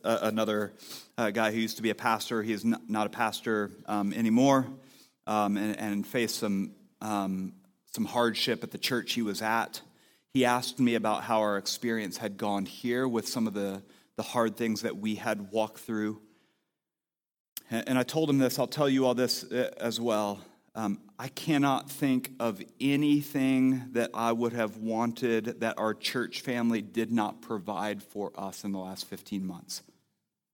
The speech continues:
I asked Kirsten that to verify. She said, "I can't think of anything either." I, I cannot think of one thing that we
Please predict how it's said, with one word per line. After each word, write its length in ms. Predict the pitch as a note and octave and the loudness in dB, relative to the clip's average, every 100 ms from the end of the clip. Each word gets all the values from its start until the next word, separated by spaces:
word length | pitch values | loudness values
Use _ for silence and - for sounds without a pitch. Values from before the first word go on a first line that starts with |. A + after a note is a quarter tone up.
| - | -2
I 80 | G#2+ | 0
asked 260 | G#2 - | 0 -2
Kirsten 360 | - B2+ - C3 | -2 -2 0 2
that 240 | B2+ B2 | 2 0
to 80 | - | -4
verify. 640 | G2+ A2 A#2+ B2+ B2 B2 B2+ - _ _ _ _ _ _ - | 0 2 0 0 0 0 -4 -10 _ _ _ _ _ _ -6
She 100 | B2 | -4
said, 160 | - | -2
"I 120 | G2+ | -2
can't 240 | G2+ B2+ G2+ | -2 -4 -4
think 160 | G#2 | -4
of 40 | G2 | -4
anything 360 | F#2+ G2 G2 | -4 -4 -4
either." 220 | F#2 E2 - _ _ _ _ _ _ _ _ _ _ _ _ _ _ _ _ - | -6 -8 -14 _ _ _ _ _ _ _ _ _ _ _ _ _ _ _ _ -6
I, 120 | - - | -6 -4
I 140 | - A#2 | -6 -6
cannot 680 | - - D#3 C3 A#2+ A2+ | -4 0 2 4 4 0
think 280 | - C#3 A#2+ | -2 0 0
of 180 | A#2 F#2+ | -2 -4
one 460 | G#2 G#2 A2+ B2+ C3+ | -4 0 2 2 0
thing 460 | - C3+ A2+ G2+ | -2 0 0 0
that 220 | F#2+ F#2+ | -2 -4
we 440 | G2+ G#2+ G#2+ G#2+ | -2 -2 0 -2